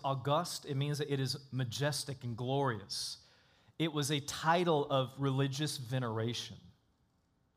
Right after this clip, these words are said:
You see why the early Christians had such a hard time paying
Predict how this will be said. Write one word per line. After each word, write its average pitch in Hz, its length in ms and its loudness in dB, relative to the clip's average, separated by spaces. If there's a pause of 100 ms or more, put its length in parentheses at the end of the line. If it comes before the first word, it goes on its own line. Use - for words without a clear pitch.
(300)
You 110 80 -10
see 131 180 -4
why 123 160 2
the 123 140 0
early 123 200 0
Christians 127 440 -6
had 113 120 -6
such 127 220 -8
a 120 60 -4
hard 113 260 -2
time 117 240 -4
paying 113 400 -6